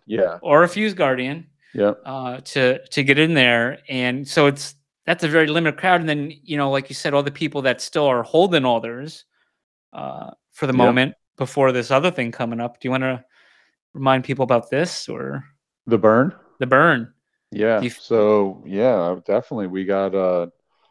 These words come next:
Speaker 1: you know, the first round of V R O As were all earned last summer by holding on to certain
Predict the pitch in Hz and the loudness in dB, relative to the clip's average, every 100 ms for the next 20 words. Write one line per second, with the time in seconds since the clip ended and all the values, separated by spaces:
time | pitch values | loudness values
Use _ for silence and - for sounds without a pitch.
0 | _ _ _ - 101 90 82 - _ - | _ _ _ -10 -8 -8 -10 -18 _ -8
1 | 101 120 117 117 - 110 107 113 110 104 | -4 0 2 0 -2 0 0 0 -2 -2
2 | 98 90 110 110 107 101 95 104 123 107 | -2 -2 0 4 4 2 0 0 0 -2
3 | 90 98 92 95 98 98 104 104 101 95 | -4 -4 0 2 2 0 -2 -2 -4 -2
4 | 98 98 90 - 107 127 92 90 85 87 | 0 0 -4 -4 -4 -4 -4 -2 -4 -2
5 | 110 104 98 95 101 120 - 92 - 104 | -2 -2 -4 -4 -4 -6 -10 -10 -4 -4
6 | 95 98 92 | -4 -8 -10